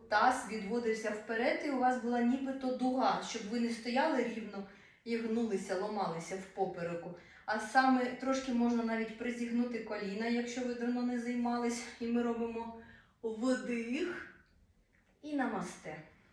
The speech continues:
Це всі елементи цього комплексу. А зараз п-, спробуємо в динаміці. Робимо вдих,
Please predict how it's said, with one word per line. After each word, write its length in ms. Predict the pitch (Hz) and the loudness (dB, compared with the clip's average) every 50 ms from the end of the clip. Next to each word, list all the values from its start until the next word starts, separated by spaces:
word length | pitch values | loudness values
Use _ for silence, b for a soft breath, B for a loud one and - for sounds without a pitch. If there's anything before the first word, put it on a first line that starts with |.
| b b b b b b b b _ _ | b b b b b b b b _ _
Це 160 | - 302 311 | -8 -6 -6
всі 360 | 311 294 - - 262 254 - | -6 -6 -4 -4 -2 -2 -2
елементи 540 | 214 208 214 208 208 202 196 190 185 185 175 | -2 -2 -2 -2 -2 -2 -2 -2 -2 -4 -6
цього 280 | - 190 185 196 185 175 | -4 -4 -4 -2 -4 -6
комплексу. 720 | - 185 165 170 175 - - 254 - - - 370 349 - B B B B B B B | -4 -4 -4 -6 -6 -6 -8 -8 -8 -8 -8 -6 -6 -6 B B B B B B B
А 120 | 190 196 | -2 -2
зараз 360 | 202 214 214 277 302 - - | 0 0 0 0 0 -2 -6
п-, 340 | - - - 196 190 170 165 | -8 -10 -8 -8 -6 -6 -8
спробуємо 840 | - - - - 196 202 196 196 196 202 196 190 190 185 175 175 180 185 185 | -12 -12 -8 -4 -2 0 0 -2 -2 -4 -4 -2 -2 -4 -4 -6 -8 -10 -12
в 100 | 185 180 | -12 -10
динаміці. 600 | 180 196 202 185 160 151 151 151 147 - - - - - - - - _ _ b b b b b b b b b b b b b b b b b b b b b b _ _ _ _ _ - | -8 -6 -4 -4 -4 -4 -6 -8 -12 -14 -16 -18 -18 -18 -20 -20 -20 _ _ b b b b b b b b b b b b b b b b b b b b b b _ _ _ _ _ -6
Робимо 880 | 220 220 220 202 202 214 208 214 214 214 208 208 208 208 202 202 196 190 196 | -4 -4 -2 -2 -2 -2 -2 -2 -2 -2 -2 -2 -4 -4 -6 -6 -6 -6 -6
вдих, 680 | 196 190 233 240 226 202 185 180 - - B B | -6 -2 -2 0 0 0 -2 -4 -6 -8 B B